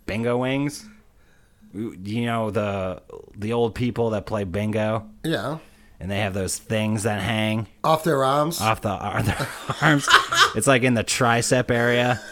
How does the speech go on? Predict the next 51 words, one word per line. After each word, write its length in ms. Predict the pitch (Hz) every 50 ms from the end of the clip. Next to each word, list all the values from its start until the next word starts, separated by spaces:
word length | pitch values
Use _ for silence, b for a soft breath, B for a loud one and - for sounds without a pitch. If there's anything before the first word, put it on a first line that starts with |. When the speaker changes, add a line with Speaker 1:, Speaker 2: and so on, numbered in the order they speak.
| B B B B B B B B -
Speaker 1:
and 100 | 107 110
there's 180 | 110 104 101 -
just, 140 | 110 95 123
like, 120 | 117 95
a 60 | 98
flap. 600 | - - - - 110 110 110 110 107 117 - - - -
Speaker 2:
<clears throat> 340 | - 254 190 165 151 120 104
So 220 | - - 175 156
I'm 140 | 147 147 139
a 100 | 123 120
flappy 640 | - - - 147 143 147 143 151 156 - 165 160 147
bingo 440 | 131 117 139 147 147 131 117 110
wing. 300 | 113 107 107 104 104 101
Speaker 1:
Those 240 | 101 104 127 123 113
are 80 | 123 110
called, 380 | - 135 120 113 110 107 101
uh, 180 | 101 92 90 85
bingo 380 | 78 80 82 85 82 80 78 76
wings. 360 | 71 69 69 71 - - - - - - - B B B B B B B B B B B B B B
Speaker 2:
Yeah, 120 | 196 208
see, 160 | 202 - 233
I'm 80 | 226 226
not 180 | 240 269 285 277
up 220 | 285 226 214 -
on 140 | 214 190 175
that 160 | 165 139 123
hip 240 | 143 196 196 - -
lingo. 520 | 143 143 175 175 160 156 139 123 120 123 -
Are 180 | - 190 220
you, 260 | 214 262 370 392 370 -
what, 260 | 190 190 277 330 -
are 100 | - 190
you 240 | 214 226 277 359 381
Speaker 1:
<laughs> 80 | - -
Speaker 2:
Gen 300 | - 254 247 247 247 226
Z? 140 | 208 220 185
What 140 | 190 233
are 140 | 277 269 226
you, 160 | 190 151 131
millennial 580 | 117 117 131 147 170 202 214 233 233 226 220 202
or 80 | 185 156
Gen 280 | 127 139 143 135 135
Z? 160 | 117 117 120
Speaker 1:
I 80 | 104 107
thi-, 180 | - - 175 -
I 180 | 123 127 131 123
think 260 | - 196 202 196 -
technically 520 | - 147 127 113 - 113 92 110 113 107
I'm 160 | 104 101 101
a 60 | 98 92
millennial. 800 | 92 87 87 85 87 87 85 80 76 73 71 71 71 - -